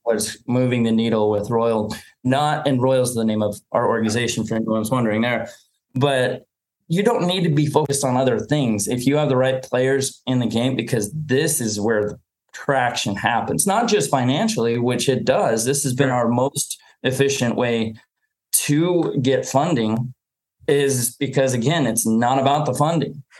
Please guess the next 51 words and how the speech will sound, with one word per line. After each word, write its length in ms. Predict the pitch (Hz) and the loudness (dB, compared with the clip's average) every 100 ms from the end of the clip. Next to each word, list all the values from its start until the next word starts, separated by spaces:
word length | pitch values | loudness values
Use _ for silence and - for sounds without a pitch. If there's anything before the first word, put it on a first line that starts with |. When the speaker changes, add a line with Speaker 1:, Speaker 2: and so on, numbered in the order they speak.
| - - | -12 -4
Speaker 2:
Yeah, 100 | 202 | 0
'cause 100 | 196 | 0
Speaker 1:
It's 40 | - | 0
Speaker 2:
sometimes 480 | 220 240 277 247 - | 0 2 0 0 0
the 80 | 170 | 0
guys 280 | 160 170 | 2 2
have 140 | 165 147 | 0 -2
shown 280 | - 160 156 | 0 0 2
up 200 | 151 151 | 0 0
with 200 | 147 147 | -4 -2
things 320 | 143 143 139 | 0 0 0
like, 380 | 135 123 123 - - - - _ | 2 2 -2 -8 -16 -20 -20 _
"Hey, 140 | - 180 | -2 0
I'm 140 | 175 | 2
gonna 220 | 202 240 | 2 2
show 240 | 202 - 160 | 2 2 2
up 140 | 147 | 2
and 120 | 160 139 | 2 0
do 160 | 147 | 0
some," 420 | 143 - 143 139 139 | 0 0 0 0 0
uh, 300 | 135 131 147 | 0 0 0
yeah, 180 | 165 202 | 0 -2
we 220 | 139 127 | -2 0
got 200 | 147 127 | 0 0
this 140 | 143 | -2
famous 280 | - 156 151 | 0 2 2
cartoonist, 640 | - 135 - 156 151 98 - | 2 0 2 2 2 0 0
right? 200 | 113 135 | 0 0
The 60 | |
guy 140 | 127 127 | 0 2
who 60 | |
did 160 | 127 120 | 2 2
Nickelodeon 540 | 127 135 135 151 139 | 2 2 0 0 0
shows 380 | 110 113 101 - - | 0 0 -2 -4 -6
comes 320 | - 156 147 151 | -4 0 0 0
and 100 | 143 | 0
says, 80 | 147 | 0
"I'm 180 | 135 190 | 0 2
gonna 140 | 214 | 2
show 220 | 202 185 | 2 2
up 200 | 151 151 | 2 0
and 120 | 160 131 | 0 0
do 140 | 147 | 0
some 220 | 143 139 - | 0 -2 0
art 240 | 135 151 | 0 0
with 120 | 151 | 0
your 120 | 127 123 | 0 -2
kids 480 | - 180 151 123 | -2 0 0 0
and 160 | - 131 | -2 -2
tap 260 | 143 123 151 | 0 0 0
into, 380 | 135 135 127 | 0 2 0